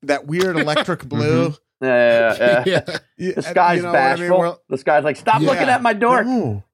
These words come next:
Speaker 3: <laughs>
Speaker 1: No.
Speaker 2: <laughs> Uh-uh.
Speaker 4: Also, I used to hate that feeling of, like, having been all, like, I hated it.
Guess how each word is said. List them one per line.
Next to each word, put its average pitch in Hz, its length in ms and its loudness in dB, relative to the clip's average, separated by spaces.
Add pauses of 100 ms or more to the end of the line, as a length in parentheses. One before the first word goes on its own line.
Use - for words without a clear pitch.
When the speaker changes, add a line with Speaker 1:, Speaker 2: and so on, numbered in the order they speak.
(120)
Speaker 3:
<laughs> - 540 -6
Speaker 1:
No. 294 560 0 (280)
Speaker 2:
<laughs> 135 800 -4 (500)
Uh-uh. 160 440 -4
Speaker 4:
Also, 269 340 -2
I 330 60 -2
used 285 260 -4
to 240 60 -4
hate 214 260 -6
that 202 220 -4
feeling 202 320 -2
of, 165 120 -4
like, 160 240 -2 (240)
having 214 360 -2
been 175 240 -4
all, 185 160 -8
like, 147 180 -4
I 233 160 0
hated 190 300 -4
it. 135 160 -8